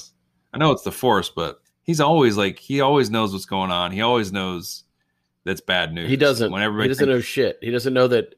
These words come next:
Speaker 2: Anakin
Speaker 1: He doesn't know Sidious. He doesn't know that, but he knows almost everything
Speaker 2: He doesn't
Speaker 1: else.
Speaker 2: know that Anakin's getting laid and, and that he's not listening to shit. He doesn't. Yeah, he's stopped. He's, he's fucked.
Speaker 1: He doesn't know Anakin's getting laid. Are you kidding me? I bet he knows.
Speaker 2: <laughs>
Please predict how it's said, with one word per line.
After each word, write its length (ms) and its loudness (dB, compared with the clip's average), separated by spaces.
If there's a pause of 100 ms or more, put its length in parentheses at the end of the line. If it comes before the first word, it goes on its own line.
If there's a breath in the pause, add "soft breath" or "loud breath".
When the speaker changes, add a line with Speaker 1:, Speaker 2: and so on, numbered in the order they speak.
(260)
Speaker 2:
Anakin 600 0
Speaker 1:
He 40 -2
doesn't 200 2
know 80 2
Sidious. 760 0 (200)
He 60 -6
doesn't 200 -4
know 100 0
that, 320 0
but 80 -4
he 60 -2
knows 180 -2
almost 260 -4
everything 220 2
Speaker 2:
He 60 4
doesn't 180 0
Speaker 1:
else. 100 4
Speaker 2:
know 120 4
that 80 -6
Anakin's 400 -4
getting 200 -2
laid 440 -2 (100)
and, 240 -8
and 300 -6
that 120 -4
he's 280 -8 (180)
not 260 -4
listening 360 -4
to 80 -6
shit. 320 -2
He 60 -4
doesn't. 340 -4
Yeah, 180 -2
he's 180 -6
stopped. 380 -10
He's, 180 -14 (140)
he's 180 -16
fucked. 440 -18 (240)
Speaker 1:
He 80 -8
doesn't 200 -6
know 80 -4
Anakin's 480 -6
getting 200 -6
laid. 240 -4
Are 80 -6
you 80 -8
kidding 340 -6
me? 200 -6 (380)
I 60 -6
bet 160 -8
he 100 -12
knows. 580 -14
Speaker 2:
<laughs> 40 -12